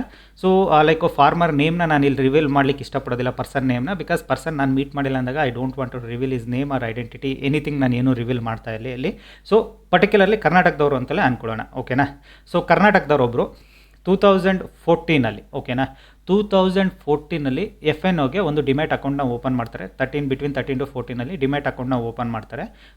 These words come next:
So, some amount ಇಡ್ತಾರೆ. So, some amount ಅದರಲ್ಲಿ ಇಟ್ಟಿರ್ತಾರೆ ಅಂದ್ರೆ ಅವ್ರೇನ್ ಸ್ಮ-, ಸಣ್ಣ ಫಾರ್ಮರ್ ಆಗಿರೋದಿಲ್ಲ. I know that, because ಸ್ಮಾಲ್ ಫಾರ್ಮರ್ಸ್‌ಗಳು ಯಾರೂನು ಆ ಟೂ ತೌಸಂಡ್ ಫೋರ್ಟೀನಲ್ಲಿ ನಿಮಗೆ, ಆ, ಯ-, ಇದ್ರದ್ದು ಎಫ್ ಎನ್ ಒ ಟ್ರೇಡಿಂಗ್ ಅಷ್ಟು ಸ್ಟ್ರಾಂಗ್ ಆಗಿ ಬಿಲ್ಟ್ ಅಪ್ ಆಗಿರಲ್ಲ.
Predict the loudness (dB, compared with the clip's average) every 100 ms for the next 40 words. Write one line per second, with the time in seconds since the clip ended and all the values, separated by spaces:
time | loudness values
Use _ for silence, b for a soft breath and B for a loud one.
0 | 0 2 4 4 4 4 0 -2 -2 -4
1 | -4 -6 -4 -2 0 -2 0 0 2 0
2 | 2 2 2 0 -2 -2 -2 0 0 2
3 | 2 2 -2 -4 -2 -2 -2 -2 0 2
4 | 0 0 -4 -4 -2 -2 -2 -2 -2 -4
5 | 0 2 2 0 -2 B B -4 -2 0
6 | 2 2 2 2 2 0 -2 -4 0 0
7 | 0 0 -2 -4 -4 -2 0 0 -2 -6
8 | -2 2 2 2 0 -2 B B 2 2
9 | 4 4 6 4 6 6 4 4 4 2
10 | 0 -4 -4 -2 0 0 -2 -2 -2 0
11 | -2 -4 -6 -2 2 2 2 0 0 0
12 | 0 2 4 4 2 4 4 4 2